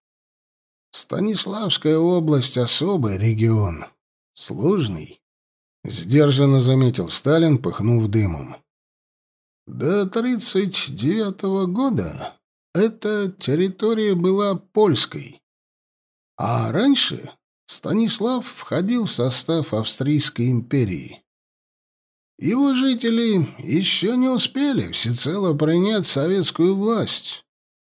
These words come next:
и своим характером и поведением значительно отличаются, скажем,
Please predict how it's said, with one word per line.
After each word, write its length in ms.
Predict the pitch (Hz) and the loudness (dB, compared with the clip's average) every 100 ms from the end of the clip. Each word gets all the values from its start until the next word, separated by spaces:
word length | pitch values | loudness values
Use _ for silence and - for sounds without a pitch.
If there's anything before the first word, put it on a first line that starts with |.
| _ _ | _ _
и 220 | - 127 185 | -2 0 2
своим 460 | - 151 214 240 | 2 0 0 0
характером 760 | - 190 220 214 - 185 202 185 | 0 0 0 -2 0 0 2 0
и 220 | - 180 | -2 -2
поведением 840 | 185 196 208 196 240 226 220 170 | 0 0 0 0 0 2 4 2
значительно 880 | 95 78 110 196 - 247 247 208 202 | 0 -2 -2 0 0 -2 -2 0 0
отличаются, 1040 | 190 180 185 - 180 196 165 - - 147 123 | 0 0 0 0 0 2 2 0 0 0 0
скажем, 840 | - 151 175 170 175 156 127 127 | -2 -2 0 2 2 4 2 -2